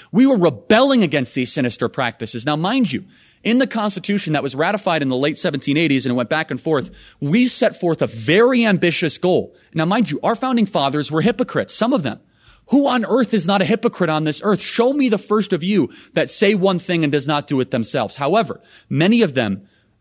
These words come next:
atoned and denounced their own holding of slaves, and some of them didn't hold slaves as widespread, if at all. However, they still sh-, shot that North Star that all men are created equal. Show me another country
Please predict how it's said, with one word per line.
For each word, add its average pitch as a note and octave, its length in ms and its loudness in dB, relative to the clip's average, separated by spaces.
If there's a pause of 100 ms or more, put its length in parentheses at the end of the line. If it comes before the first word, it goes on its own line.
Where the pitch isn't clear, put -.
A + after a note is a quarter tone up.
(420)
atoned C#3 760 2 (640)
and C3 420 0 (720)
denounced D#3 580 2
their D#3+ 320 2
own D3+ 260 2
holding C#3+ 360 -2
of B2+ 80 -2
slaves, D#3+ 300 -2
and E3+ 100 -2
some G3+ 140 0
of G#3 40 0
them G#3+ 120 0
didn't F3+ 220 0
hold D#3 220 -4
slaves D3+ 260 -2
as C3 260 -2 (200)
widespread, D#3 680 -2
if E3 160 -4
at D3 120 2
all. - 380 -4
However, D#3+ 460 0 (220)
they D#3 160 2
still G#3+ 400 0
sh-, - 200 -6 (100)
shot F3 320 -4
that D#3 120 0
North D3+ 240 -4
Star C3+ 220 -2
that - 200 -2
all C#3+ 260 2
men D3 220 -2
are C#3 80 0
created B2 340 -4
equal. A#2+ 400 -6 (220)
Show G3 280 0
me A#3 120 0
another G3+ 260 0
country F#3 520 -4